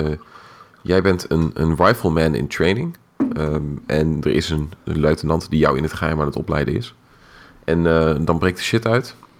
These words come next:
Oorlog. Eh, die man die heeft natuurlijk zijn eigen Titan. Ehm, maar die gaat dood, eh, echt tien minuten nadat je de game hebt gestart.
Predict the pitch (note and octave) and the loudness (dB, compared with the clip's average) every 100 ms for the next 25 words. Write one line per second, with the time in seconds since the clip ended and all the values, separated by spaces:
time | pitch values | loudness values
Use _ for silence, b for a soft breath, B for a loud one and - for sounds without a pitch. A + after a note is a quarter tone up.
0 | _ - - G#2+ A2 - - _ _ - | _ -4 0 2 2 -2 -16 _ _ -20
1 | - - E2+ F2 E2 D#2+ D#2+ F2+ F#2+ F#2 | -14 -4 0 0 0 0 0 2 2 2
2 | F#2+ F2+ F2 F2 E2 - D2 F2+ F#2 - | -2 -2 -2 -2 -2 -6 -2 -2 -2 0
3 | E2+ F#2+ A2+ F#2 C3 - - E2+ E2 D2+ | 0 0 -6 -10 -16 -18 -8 -6 -4 -6
4 | C#2+ E2+ E2+ F2 F2+ D#2 - E2+ F2 D#2 | -4 -2 0 -2 -4 -6 -4 2 4 2
5 | - - - C#2+ D2 - - - - - | -4 -10 -2 2 0 -2 -8 -10 -12 -2
6 | F2 D#2 D2+ D#2+ D2 C#2+ D#2+ E2 - - | 2 2 0 -2 -2 -4 -2 -2 -4 -4
7 | C#2+ F2+ | -2 -2